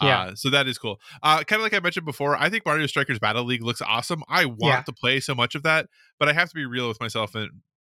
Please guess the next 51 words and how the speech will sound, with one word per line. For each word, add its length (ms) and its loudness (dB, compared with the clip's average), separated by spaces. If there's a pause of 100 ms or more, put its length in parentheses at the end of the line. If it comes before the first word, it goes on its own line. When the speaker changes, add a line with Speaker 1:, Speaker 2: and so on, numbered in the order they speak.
(160)
Speaker 2:
realize 320 2
I'm 80 -2
probably 240 -2
not 160 0
going 240 -4
to. 160 -14 (160)
Like, 220 -2
I, 120 2
Speaker 1:
Right. 140 0 (420)
Speaker 2:
I 120 0
want 400 -2
to 80 -4
play 320 2
it. 120 -2
I 100 0
think 200 -2
it 80 -4
looks 200 -8
great. 380 0
It's 100 -8
a 60 -6
game 240 -2
that 100 -2
I 60 4
want. 260 -2
The 80 -4
fact 220 0
that 80 -14
they 80 -4
have, 220 -4
like, 260 -6 (500)
join 340 0
a 160 -4
cl-, 220 -6
a 40 0
league 480 -4
and, 120 0
like, 280 0
or, 320 2
uh, 220 2
you 160 -6
can 100 -2
have, 140 0
like, 240 0
a 60 -6
group 260 -8
together 400 -2
and 120 -6
you 100 -10
can, 160 -4
like, 180 -4